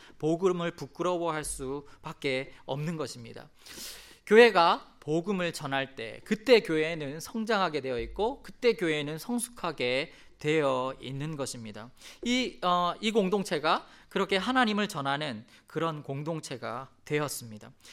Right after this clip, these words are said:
그 격렬한 박해의 위험 앞에서도 담대히 복음을 계속적으로 전했습니다. 그래서 수많은 사람들이 그러한 위협과 어려움 속에서도 예수님을 믿기 위해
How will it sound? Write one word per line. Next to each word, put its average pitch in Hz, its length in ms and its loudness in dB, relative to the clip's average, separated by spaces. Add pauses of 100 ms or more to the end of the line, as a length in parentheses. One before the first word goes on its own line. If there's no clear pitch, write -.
(140)
그 - 100 -10
격렬한 175 600 4 (200)
박해의 190 580 0
위험 202 240 4
앞에서도 160 680 0 (180)
담대히 156 680 -4 (220)
복음을 151 640 -2 (160)
계속적으로 147 880 -2 (120)
전했습니다. 131 520 -8
그래서 226 420 2 (140)
수많은 262 580 -2
사람들이 131 680 -4 (280)
그러한 202 540 0
위협과 190 520 2
어려움 208 380 6
속에서도 147 720 -4 (160)
예수님을 156 540 -4
믿기 151 460 -6
위해 127 340 -2